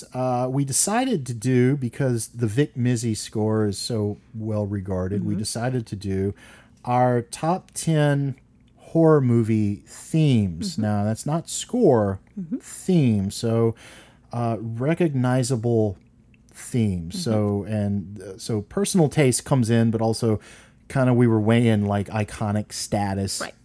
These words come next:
Speaker 1: with it. So personal taste, iconic status. Uh, this was a lot of fun.
Speaker 2: Yes, it was.
Speaker 1: Uh, before I read my list, I would like to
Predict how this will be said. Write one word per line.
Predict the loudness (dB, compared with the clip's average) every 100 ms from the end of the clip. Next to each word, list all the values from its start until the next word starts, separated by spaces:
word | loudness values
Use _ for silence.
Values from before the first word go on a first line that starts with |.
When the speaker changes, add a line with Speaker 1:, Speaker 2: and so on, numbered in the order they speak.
| -20 -10
Speaker 1:
with | -4 -2 0
it. | -2 -4
So | -6 -4 -4
personal | -2 -4 -4 -4 -4
taste, | -4 -4 -6
iconic | -10 -8 -6 -6 -8
status. | -8 -6 -4 -6 -8 -14 -20 -20 -20 _ _ -12
Uh, | -8 -6 -6 -6 -10
this | -10 0 0 2
was | 0
a |
lot | 2 4 4 2
of |
fun. | -2 -6 -2 2 2 0
Speaker 2:
Yes, | -2 -2
it | -4
was. | -4 -10 -10
Speaker 1:
Uh, | -6 -4 -4
before | -4 -6 -6 -2 2 4 4
I | 4 2
read | 2 2 2 2 0
my | 0 0
list, | -2 -2 0 0 -4
I | -8 -4
would | -4 -2
like | -4 -4
to | -4 -2